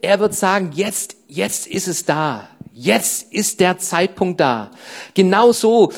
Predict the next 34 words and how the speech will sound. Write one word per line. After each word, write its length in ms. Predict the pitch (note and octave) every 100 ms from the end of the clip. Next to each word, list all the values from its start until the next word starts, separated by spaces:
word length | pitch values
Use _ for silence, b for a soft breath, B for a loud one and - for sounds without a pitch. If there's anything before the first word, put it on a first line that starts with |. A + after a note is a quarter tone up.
| B
wie 120 | F3 G3+
vor 180 | G3+
zweitausend 680 | - F3+ G#3 G#3 G#3 G#3+ F#3+
Jahren 280 | F3 F#3+ F#3+
Galater 340 | F3+ F#3 F#3
vier, 320 | D#3 - A3 A3+
Vers 320 | G#3+ F3+ -
vier 340 | - G3+ A3+
uns 260 | F3+ F3+ -
sagt, 280 | F#3 F3+ B B B B
„Als 260 | E3+ G3 G3
die 80 | E3
Zeit 360 | - F3+ G3
erfüllet 560 | - F3 - B3 A3+ D#3+
war, 200 | E3+ F3
sandte 440 | - F3+ G#3+ F#3
er 140 | D3 E3+
seinen 340 | F3+ E3+ E3+
Sohn.“ 280 | E3+ G3 G3+
Genauso 580 | F3+ F#3 A3 A#3 G3+ B B B D#3
wird 160 | G#3
die 120 | G#3
Zeit 440 | - - F#3 A#3 -
erfüllt 560 | G3 - G#3+ B3+ C4
sein, 580 | - A3 F3+ D3+ A2+ F#2 - _
mit 340 | D3 D#3 C#3+
Wehen 440 | E3+ A3+ A3+ A3+ G3
erfüllt 540 | E3+ E3+ - A#3+ B3+
sein. 320 | - G3+ D#3 B B B B
Und 160 | - F3
wir 160 | G3 F3
werden 440 | G3+ G3+ G3 F#3
merken, 540 | F#3 G#3+ A#3 G3 D3+
hey, 720 | - - - F#3 G3 C#3+ -